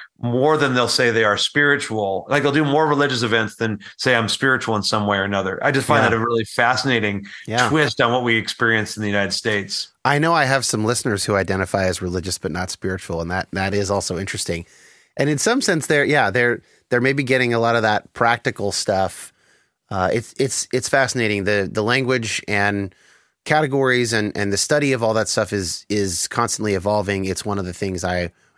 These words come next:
Speaker 2: am most interested in kinda keeping tabs on because, yeah, it gets to, I mean, really just, that's kind of a nice way of wrapping it up, right? Like, we,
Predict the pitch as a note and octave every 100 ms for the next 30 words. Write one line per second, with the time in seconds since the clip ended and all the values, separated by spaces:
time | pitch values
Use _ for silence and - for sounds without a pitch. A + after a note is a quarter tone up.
0 | - G2+ A#2 B2 - G2+ F#2+ G2 F#2 G2+
1 | F2 - F#2 - F2 D#2+ - _ _ _
2 | _ - A2+ A#2+ A2+ G2 E2+ D#2 E2+ G2
3 | - _ _ _ - G2+ G#2+ F#2+ E2 -
4 | - D#3+ D#3+ G#2+ G2+ C3 - C3 B2+ D3
5 | E3 E3 F#3 A#2+ A#2+ A2 - - - -
6 | _ - - C#3 C#3 D#3 C3 B2 A2+ A#2
7 | G#2+ G#2+ G#2+ G#2+ G2+ B2+ A#2+ G#2+ G#2 G2+
8 | G2 G#2+ A2